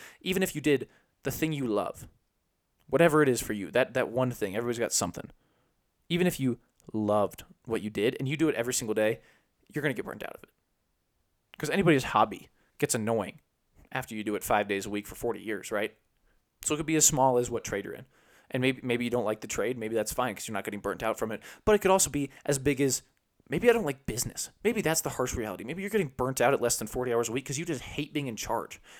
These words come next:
Maybe you are meant to go work a forty-hour week job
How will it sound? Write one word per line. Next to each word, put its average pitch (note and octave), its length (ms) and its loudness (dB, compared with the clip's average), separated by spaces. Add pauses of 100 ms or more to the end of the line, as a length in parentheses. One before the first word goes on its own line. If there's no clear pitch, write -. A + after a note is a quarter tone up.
Maybe F3 200 -2
you G#3+ 180 -4
are C#3+ 180 8
meant A2+ 320 -4 (880)
to - 80 0
go C#3+ 160 4
work B2+ 140 2
a C3 60 -6
forty-hour A2+ 420 0
week G2+ 180 -6
job F#2+ 320 -2